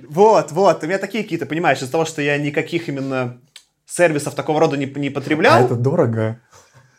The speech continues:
Speaker 1: <laughs> Мне, кстати, скорее всего, знаешь, что помогло в итоге это принять? Я к тому времени уже пользовался клином, ну, в смысле, уборками.
Speaker 2: Мгм, мгм,
Speaker 1: Я
Speaker 2: мгм.
Speaker 1: такой: «В принципе, можно за что-то регулярное, за сервис платить икс денег, это нормально».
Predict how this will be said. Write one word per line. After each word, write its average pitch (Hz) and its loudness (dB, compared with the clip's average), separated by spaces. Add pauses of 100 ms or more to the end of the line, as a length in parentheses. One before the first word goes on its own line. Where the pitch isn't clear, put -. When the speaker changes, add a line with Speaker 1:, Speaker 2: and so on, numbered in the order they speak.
(520)
Speaker 1:
<laughs> - -6
Мне, 180 0
кстати, 247 -4
скорее 240 0
всего, 208 2
знаешь, 226 4
что - 0
помогло 180 4
в 156 4
итоге 139 0
это 135 -2
принять? 131 0
Я 143 2
к - -12
тому 170 0
времени 220 2
уже 160 2
пользовался 156 0
клином, 131 0
ну, 143 -8
в - -10
смысле, 143 0
уборками. 139 4
Speaker 2:
Мгм, 151 0
мгм, 151 0
Speaker 1:
Я 147 6
Speaker 2:
мгм. 147 6
Speaker 1:
такой: 156 6
«В - -8
принципе, 196 0
можно 170 4
за 127 -2
что-то 156 -2
регулярное, 147 2
за 127 0
сервис 185 2
платить 147 -2
икс 127 -6
денег, 170 2
это 185 2
нормально». 139 0